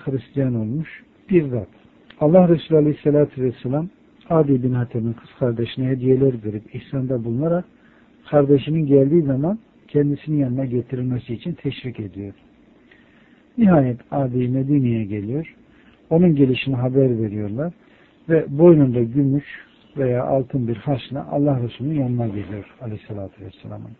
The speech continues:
Allah Resulü Aleyhisselatü Vesselam da o esnada şu ayet-i kerimeyi okuyor.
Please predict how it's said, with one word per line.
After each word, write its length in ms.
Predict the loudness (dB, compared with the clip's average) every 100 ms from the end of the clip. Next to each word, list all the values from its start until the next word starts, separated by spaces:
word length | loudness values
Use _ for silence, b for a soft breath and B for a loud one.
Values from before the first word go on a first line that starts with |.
| 2
Allah 240 | 6 8
Resulü 280 | 6 4 2
Aleyhisselatü 640 | 4 2 0 2 2 0
Vesselam 440 | -2 -2 -2 0 -2
da 60 |
o 120 | -2 -2
esnada 520 | -2 -4 -10 -6 -6
şu 180 | -4 -4
ayet-i 300 | -2 -4 -6
kerimeyi 460 | -8 -8 -8 -8
okuyor. 360 | -10 -14 -20